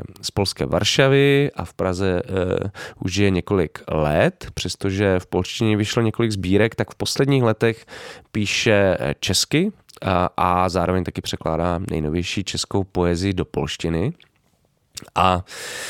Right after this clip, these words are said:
básnířka Irina Zahladko žije v Česku od roku dva tisíce devatenáct, ale do sbírky Tváření psala výhradně ukrajinsky. Eh, v Ukrajině obdržela třeba prestižní literární ocenění pro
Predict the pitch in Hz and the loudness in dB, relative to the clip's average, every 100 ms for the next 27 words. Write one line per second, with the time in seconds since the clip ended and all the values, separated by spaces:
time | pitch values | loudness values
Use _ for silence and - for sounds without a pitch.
0 | - - 104 90 117 110 - 123 - 107 | -10 -2 0 0 -2 -2 2 2 4 2
1 | 110 117 101 98 110 - - 113 110 101 | 4 4 4 2 2 0 0 2 2 2
2 | 107 - 113 - - 110 107 - 107 101 | -2 -2 -6 -6 -2 2 2 0 0 0
3 | 107 120 101 98 - - 131 90 - 82 | -2 -2 0 -2 -4 -4 -6 -6 -6 -4
4 | 71 - 76 64 60 76 - - - - | -2 -2 -2 -2 -4 -6 -8 -10 -16 -18
5 | - - - - 90 101 113 127 120 107 | -18 -16 -18 -2 2 4 4 4 0 0
6 | 165 - 127 117 107 107 107 107 - 104 | -2 -2 -4 0 0 0 -2 -4 -2 0
7 | 104 98 95 95 101 - - - 120 120 | 0 0 -2 -2 -2 -6 -10 -4 0 2
8 | 92 73 71 - - 76 _ _ - - | 0 -4 -8 -10 -12 -16 _ _ -18 -16
9 | - - - - 87 87 90 90 90 90 | -20 -20 -10 0 2 4 4 4 2 0
10 | - 120 135 120 113 104 98 98 90 87 | -4 -2 2 2 2 0 -2 -2 0 0
11 | 85 - 92 90 - 104 95 92 87 87 | 0 -2 -4 -4 -6 -6 -4 -2 -2 -2
12 | 87 90 - - 90 90 90 90 85 85 | -2 -4 -6 -4 -2 0 0 -2 -2 -2